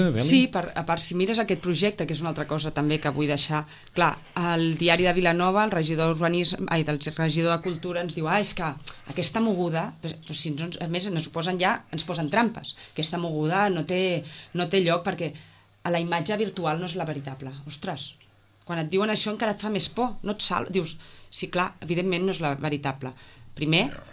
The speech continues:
Speaker 2: que ens diuen que allà serà una façana transparent al mar. A veure, els vidres reflecteixen. És a dir, tu, quan tu vinguis del mar, qui vingui del mar, qui no vingui del mar, o qui miri des de... És que això és una tonteria de que tu vas en barco o no vas en barco, que això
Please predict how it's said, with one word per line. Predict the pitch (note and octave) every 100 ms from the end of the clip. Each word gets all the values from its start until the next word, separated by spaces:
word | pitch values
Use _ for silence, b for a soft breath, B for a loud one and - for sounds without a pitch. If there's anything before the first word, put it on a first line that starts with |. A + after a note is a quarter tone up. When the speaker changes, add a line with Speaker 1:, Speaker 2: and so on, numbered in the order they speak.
| -
Speaker 2:
que | F3
ens | D#3+
diuen | F#3 F#3 A3
que | G#3
allà | E3+ F#3
serà | - F3 F3 -
una | F#3+ G3 G3
façana | F3 - F3+ F#3
transparent | F#3 F3 - E3
al | D#3+ D3
mar. | C3+ - -
A | D#3
veure, | C#3 - -
els | D#3+ D3
vidres | E3 F3 G#3
reflecteixen. | F#3 - C3+ - - C3 - C#3+ - b b
És | -
a |
dir, | D3 C#3+
tu, | G3 E3 - -
quan | D3 C#3
tu | D#3+
vinguis | F3+ G3 F#3+
del | E3+
mar, | E3 D3 b b b b b -
qui | F3+
vingui | D#3 E3 F#3+
del | A3 G3+
mar, | G3 -
qui | - F#3
no | F#3+
vingui | A3 A3
del | G3
mar, | G3+ G#3+
o | G3+
qui |
miri | G#3 G#3 G#3
des | G3
de... | G3 F3+
És | F#3+
que | -
això | F3+ G#3+
és | A#3
una | A3
tonteria | G3+ F#3 F3+ F#3+
de | F3+
que | F3 F#3
tu | F#3+
vas | F3+
en | F3+
barco | F3 E3+
o | F3
no |
vas | E3 D3+
en | D3
barco, | C3+ C#3
que | D3
això | -